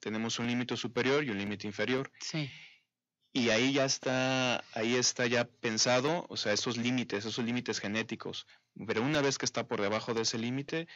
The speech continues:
Speaker 1: eso ya no es normal, ese bebé está muy pequeño. Ya no es porque los papás están altos, porque están bajitos,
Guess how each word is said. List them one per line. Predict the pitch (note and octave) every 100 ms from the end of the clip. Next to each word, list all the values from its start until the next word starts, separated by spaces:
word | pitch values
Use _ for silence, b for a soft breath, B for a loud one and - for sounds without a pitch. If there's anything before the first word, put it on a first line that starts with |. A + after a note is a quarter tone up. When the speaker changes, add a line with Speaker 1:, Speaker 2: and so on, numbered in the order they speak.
| B
Speaker 1:
eso | G2+ G#2
ya | F#2 F2
no | F2
es | F2
normal, | F#2+ D3+ E3
ese | - G2+
bebé | F#2+
está | F#2 G2+
muy | G#2 G2+
pequeño. | G#2 - G#2 G2+ A#2 _ _ b b -
Ya | A2+ G#2+
no | A2
es | G#2
porque | G#2 G2
los | G2
papás | - G2+ G2+
están | G2 G2+
altos, | G#2 G2+ G2+
porque | G#2 G2+
están | G2+ G2+
bajitos, | G2 - G#2+ - G#2+ G#2